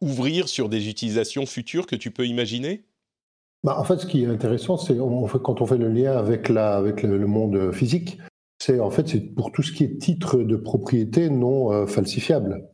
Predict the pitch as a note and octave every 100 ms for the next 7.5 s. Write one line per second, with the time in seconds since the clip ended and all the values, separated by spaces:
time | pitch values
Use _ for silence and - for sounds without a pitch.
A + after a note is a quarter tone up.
0 | - G#2 G#2 A2 - D#3 D#3+ - - -
1 | A#2+ G#2+ G2+ - - - G2+ - C#3+ A#2
2 | C#3+ E3+ C3+ D3 A#2+ G#2+ A2+ A#2+ A2 C3
3 | B2 A2+ G#2+ D3 D3 C#3 C#3+ C#3+ C#3 -
4 | A2 G#2+ - A2+ A#2+ G#2+ G#2 G2+ G2+ F#3
5 | A#2 A2 D3 G#2 G2+ - A#2 G#2 G#2 A2+
6 | D3 B2 G#2+ - A2+ - A#2 G2+ G#2 -
7 | C#3 A2 G#2+ B2 -